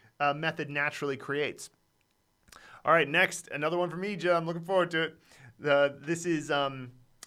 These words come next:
the make a movie for show, and the key word for show is to be subjected to. And the reason we chose this is because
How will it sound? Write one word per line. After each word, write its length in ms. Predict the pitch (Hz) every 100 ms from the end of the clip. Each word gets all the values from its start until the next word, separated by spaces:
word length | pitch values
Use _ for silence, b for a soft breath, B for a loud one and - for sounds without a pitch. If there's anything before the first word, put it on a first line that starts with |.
| -
the 80 | 143
make 180 | 170
a 40 | 175
movie 240 | 175 175
for 180 | 175 139
show, 580 | 160 - 277 214 - -
and 100 | -
the 60 | 139
key 180 | - 254
word 260 | 220 202
for 120 | 196 160
show 400 | - 262 208 156
is 80 |
to 100 | -
be 160 | 147 165
subjected 800 | 160 143 127 165 160 - 123 120
to. 260 | - 120 92
And 160 | 120 131
the 80 |
reason 260 | 143 185 214
we 80 | 202
chose 340 | 202 170 160
this 200 | 135 127
is 60 | 131
because 380 | 131 139 135